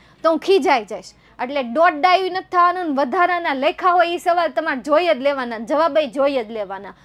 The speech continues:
ઓકે, ચાલો, તમારી હવે કમેન્ટ બંધ. હવે આપણે આગળની તરફ જઈએ. He show two tiny cups. He એટલે કે કોણે? કાકાએ. Show એટલે કે જોયા. શું કર્યા?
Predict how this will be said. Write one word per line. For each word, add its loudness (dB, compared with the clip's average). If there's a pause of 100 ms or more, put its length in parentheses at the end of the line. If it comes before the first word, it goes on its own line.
(200)
ઓકે, 0 (320)
ચાલો, 0
તમારી -4
હવે 2
કમેન્ટ -4
બંધ. -2 (260)
હવે 0
આપણે 2
આગળની 0
તરફ 0
જઈએ. -2 (880)
He -2
show 2 (140)
two 0
tiny -2 (160)
cups. 2 (580)
He 4
એટલે -4
કે -8
કોણે? 0 (180)
કાકાએ. 0 (300)
Show 6
એટલે -2
કે 0
જોયા. 2 (480)
શું -8
કર્યા? 0